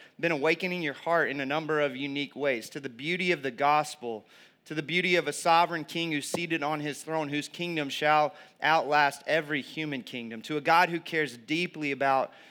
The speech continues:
you and about me in the midst of both the highs and the lows, who walks with us through all of it. This morning, we take a look at one of the most difficult and debated,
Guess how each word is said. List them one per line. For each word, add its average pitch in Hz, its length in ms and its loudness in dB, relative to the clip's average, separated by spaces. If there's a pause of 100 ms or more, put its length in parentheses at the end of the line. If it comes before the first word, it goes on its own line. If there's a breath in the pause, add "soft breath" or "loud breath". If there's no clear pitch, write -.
(160 loud breath)
you 156 360 2
and 139 100 -4
about 135 260 2
me 139 460 0
in 139 80 -8
the 131 80 -6
midst 151 340 -8
of 127 220 -6
both 147 220 -2
the 135 80 -4
highs 147 640 2
and 135 180 -10
the 127 60 -8
lows, 127 420 -2
who 131 140 -10
walks 127 360 -4
with 131 200 -6
us 123 160 -6
through 131 180 -6
all 135 260 -2
of 107 140 -6
it. 101 160 -12 (1000)
This 135 220 -6
morning, 156 520 0 (760 loud breath)
we 156 100 -6
take 214 200 4
a - 20 2
look 214 160 4
at 196 100 4
one 196 200 0
of 202 60 0
the 190 60 0
most 180 300 0
difficult 220 500 4
and 180 120 0
debated, 180 600 4